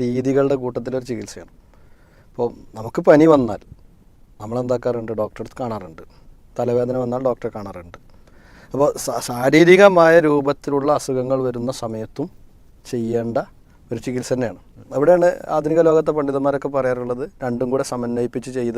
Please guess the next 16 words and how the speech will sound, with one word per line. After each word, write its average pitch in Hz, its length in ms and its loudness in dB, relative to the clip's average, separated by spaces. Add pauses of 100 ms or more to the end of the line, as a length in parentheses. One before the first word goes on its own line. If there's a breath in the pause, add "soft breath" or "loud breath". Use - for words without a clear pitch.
(120)
രീതി 117 260 -4
നബി 113 200 -6
കാണിച്ചു 113 300 -6
തന്നതുകൊണ്ട് 104 420 -6
തന്നെ 95 180 -14 (640 soft breath)
ആ 135 40 2 (100)
രീതി 127 220 0 (320)
നമ്മൾ 139 220 -4
ഉപയോഗിക്കുക. 135 400 0 (520 soft breath)
കാരണം 120 200 -4
നമ്മൾ 127 140 0 (160)
ഹോസ്പിറ്റലിൽ 160 500 0
പോകുന്നുണ്ട്, 143 500 2
ഡോക്ടറെ 127 340 -4
കാണുന്നുണ്ട്, 113 440 -6 (600 soft breath)
അതോടൊപ്പം 117 340 -2